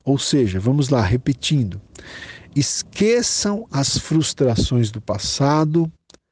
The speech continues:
perdoem-se, aceitem-se, né? Perdoem-se mutuamente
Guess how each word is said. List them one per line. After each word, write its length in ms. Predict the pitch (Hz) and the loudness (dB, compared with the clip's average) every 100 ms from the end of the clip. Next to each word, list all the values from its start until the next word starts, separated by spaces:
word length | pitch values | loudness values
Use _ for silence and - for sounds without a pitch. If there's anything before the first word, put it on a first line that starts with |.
| _ _ _ - | _ _ _ 0
perdoem-se, 1600 | 220 185 131 139 170 220 233 220 135 120 - - - 101 95 - _ - | 0 2 -4 -2 2 2 2 4 2 2 0 -4 -4 -6 -8 -12 _ -6
aceitem-se, 1120 | 127 - - 185 190 180 - 104 101 - 104 | -4 -2 -2 0 2 0 -2 -4 -4 -6 -4
né? 180 | 110 135 | -2 -2
Perdoem-se 1000 | - 170 139 143 202 214 139 113 - 113 | 0 0 0 0 2 4 2 2 -2 0
mutuamente 920 | 123 143 - 98 104 135 147 - - | 0 0 0 0 2 0 0 -6 -16